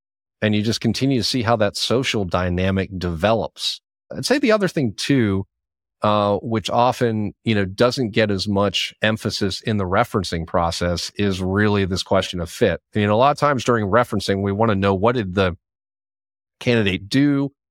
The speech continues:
We need to confirm or dispute things they've said they've done, assertions they've made about their success at a company. But sometimes, you know, there's not enough time spent on, well, what did,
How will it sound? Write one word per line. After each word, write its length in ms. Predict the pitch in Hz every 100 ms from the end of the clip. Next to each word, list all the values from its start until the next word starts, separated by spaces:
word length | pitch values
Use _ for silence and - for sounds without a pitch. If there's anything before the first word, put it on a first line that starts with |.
| _ _ _ _ -
We 140 | 117
need 180 | 113 104
to 280 | 113 104 95
confirm 640 | - 98 - 117 117 113
or 140 | 104 95
dispute 640 | 90 - - 113 113 -
things 300 | - 110 101
they've 180 | 92 92
said 280 | - 104 92
they've 220 | 92 82
done, 520 | 92 117 117 113 113 -
assertions 540 | 104 117 113 113 101
they've 220 | 101 101
made 240 | 98 104 101
about 240 | 98 90
their 100 | 87
success 380 | - - 113 101
at 80 | 104
a 20 |
company. 400 | - 95 95 95 _ _ _ _ -
But 100 | -
sometimes, 460 | 175 170 151 127
you 80 | 131
know, 80 | 120
there's 240 | 104 101
not 140 | 113 117
enough 180 | 104
time 260 | - 113 107
spent 260 | - 110 101
on, 200 | 98 -
well, 220 | 104 - -
what 180 | 120
did, 240 | 196 202